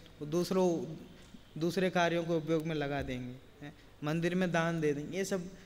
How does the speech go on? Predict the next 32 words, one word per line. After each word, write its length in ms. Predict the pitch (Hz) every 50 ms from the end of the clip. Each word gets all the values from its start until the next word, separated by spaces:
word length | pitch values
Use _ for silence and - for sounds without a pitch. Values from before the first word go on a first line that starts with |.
| - - 156
बहाना 420 | 156 151 147 156 170 180 185 175
है। 60 | 170
लेकिन 260 | 165 165 165 160 185 185
वास्तव 460 | 170 165 160 170 175 170 165 196 190
में 220 | 208 214 208 180
जो 440 | 170 190 196 214 226 226 - - - - - - - - -
इस 160 | 180 190 185 -
तरह 200 | 196 185 190 190
की 100 | 202 196
चोरी 300 | 196 180 175 170 185 196
करना 300 | - 180 165 170 165 160
चाहिए, 180 | 160 151 165 - - - - - - -
नहीं 180 | 170 202 214 196
करना 320 | 190 185 165 175 170 156
चाहिए, 220 | - 151 147 117
वो 180 | 139 175 185 190
उसके 200 | 185 190 - 226
पीछे 260 | 185 226 220 220 226
लोग 260 | 214 214 208 196 202
तर्क 220 | - 214 208 214 214
भी 120 | 208 233
देते 280 | 196 220 220 196 208 208
हैं। 180 | 196 185 185 - - - - - - - - - - - -
हम 200 | - 156 180 190
थोड़ी 240 | 180 214 214 220 240
ऐसे, 280 | 240 233 226 240 233 190
सरकार 640 | - - - - - - 175 170 165 208 208 208 214
भी 100 | 226 226
तो 140 | 240 233
ऐसी 220 | 220 214 208 - 233
ही 80 | 214
है, 440 | 196 208 247 254 190 143 - - -